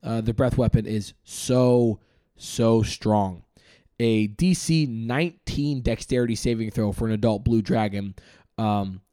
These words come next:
on a failure, you take sixty-six damage, rolling twelve D ten damage, or half as much on a success. Um, their combat style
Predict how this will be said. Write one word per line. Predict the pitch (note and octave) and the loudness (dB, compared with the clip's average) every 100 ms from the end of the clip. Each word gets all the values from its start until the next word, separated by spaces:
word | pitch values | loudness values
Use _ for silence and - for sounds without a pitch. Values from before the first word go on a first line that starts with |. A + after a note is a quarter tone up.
| - | -6
on | A#2+ | -4
a | G#2+ | -2
failure, | A#2+ A#2+ A#2+ | 0 0 0
you | A#2 | -2
take | - A2+ - | -2 -4 -6
sixty-six | - A#3 - - D#3+ - - G3+ - - - | -2 0 0 -2 -2 -2 -2 0 -2 -6 -4
damage, | B2 C#3 C#3+ G#2+ F#2 | 0 2 2 0 -4
rolling | A2 C3 A#2+ A2 | 0 2 2 0
twelve | C#3+ C#3 A#2+ | 2 2 2
D | B2 A#2+ | 0 0
ten | - - B2 A2 | 0 -2 -2 -2
damage, | A2+ A2 G#2+ - - - - | -2 -2 -4 -8 -20 -20 -4
or | A2+ G#2+ | 0 0
half | - B2 A#2 | 0 -2 0
as | G#2+ | 0
much | G#2+ - | -2 -2
on | G#2 | -4
a | |
success. | - - B2 G#2 - - - _ - | -6 -6 -4 -4 -6 -12 -20 _ -6
Um, | G#2+ G#2 G2 - _ E3+ | -2 0 -2 -8 _ 0
their | C3+ F3 A3 | 4 4 4
combat | - - C#3 D3 D#3 D3+ C#3+ | 0 -2 0 0 2 0 0
style | - C3 A#2+ B2 A2+ G#2+ | -4 0 0 0 0 -2